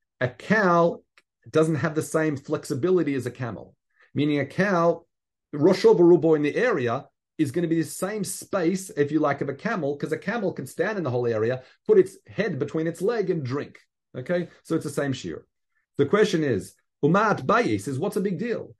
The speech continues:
Veina paro medev reshus harabim v'ochel b'reshus yachid." What's the issur of a cow eating in reshus yachid, uh, standing reshus harabim and eating reshus yachid?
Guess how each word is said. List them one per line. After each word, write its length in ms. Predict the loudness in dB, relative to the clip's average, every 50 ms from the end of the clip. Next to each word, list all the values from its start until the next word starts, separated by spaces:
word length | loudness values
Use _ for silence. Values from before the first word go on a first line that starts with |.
| _ _
Veina 260 | -2 -2 0 0 0
paro 300 | 0 2 4 6 6 6
medev 240 | 6 6 4 2 2
reshus 320 | 0 0 0 -2 -2 -2
harabim 300 | 0 -2 0 0 -2 -2
v'ochel 320 | -4 -4 -4 -4 -4 -4 -6
b'reshus 260 | -6 -10 -12 -10 -8
yachid." 420 | -8 -6 -6 -2 -2 -2 -2 -4 -8 -18 _ _ _
What's 360 | 0 4 6 6 6 6 2
the 80 | 0 0
issur 440 | 2 2 2 2 4 4 6 6
of 60 | 6 6
a 80 | 4
cow 640 | 2 0 -4 -2 0 2 2 4 6 6 4 4 2 -4 -16 -20 -14 _ 0
eating 360 | 0 0 2 2 0 0 0
in 80 | 0
reshus 280 | -4 -4 -6 -8 -4 -4
yachid, 600 | -2 0 0 -2 -2 -4 -6 -6 -6 -6 -8 -10 _ _ _ _ _ -2
uh, 100 | -2 0
standing 300 | 2 2 2 4 4 2
reshus 120 | 2 2
harabim 220 | 2 2 2 2
and 100 | 0 0
eating 180 | 0 -2 -2 -2
reshus 340 | -4 -4 -6 -6 -4 -2 -2
yachid? 340 | -2 -2 -4 -8 -12 -16